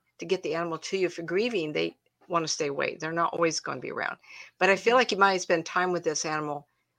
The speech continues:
Speaker 1: on a fluffy air, like the bed or a fluffy couch. Go to that, be happy, and invite the animal to you, and they will come.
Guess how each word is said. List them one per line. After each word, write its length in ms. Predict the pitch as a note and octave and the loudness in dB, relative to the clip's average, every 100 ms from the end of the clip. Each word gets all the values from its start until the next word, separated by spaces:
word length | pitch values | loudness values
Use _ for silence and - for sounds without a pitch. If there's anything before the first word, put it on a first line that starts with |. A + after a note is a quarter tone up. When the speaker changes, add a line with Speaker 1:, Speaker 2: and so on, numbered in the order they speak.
| _ - | _ 6
Speaker 1:
on 200 | E3 D#3+ | 6 6
a 40 | |
fluffy 520 | D3 - F#3 F3+ D#3+ | 0 2 2 2 0
air, 120 | D#3 C3+ | 0 0
like 180 | C3 | -2
the 80 | - | -6
bed 260 | C#3 D#3 D#3+ | -2 2 2
or 100 | C#3 | 0
a 40 | |
fluffy 300 | - D#3 D3 | -2 -8 -8
couch. 400 | - G#3 F3+ F3+ - _ _ D#3 | -4 0 0 -2 -18 _ _ 0
Go 180 | F#3+ F#3+ | 4 6
to 60 | |
that, 240 | F3+ D#3+ D#3 | 6 4 2
be 80 | |
happy, 380 | D3 E3+ E3 E3 | -4 -2 0 -2
and 300 | D3+ C#3 D3 - | -4 -6 -12 -10
invite 440 | D3 C3+ D#3+ E3+ E3+ | -10 0 4 4 2
the 120 | C#3+ | -4
animal 240 | C#3+ C3+ | -2 -4
to 180 | - E3 | -6 -6
you, 140 | D3 | -4
and 120 | C3+ C3+ | -4 -4
they 80 | |
will 80 | C3 | -6
come. 280 | - C#3 B2 | -4 -4 -4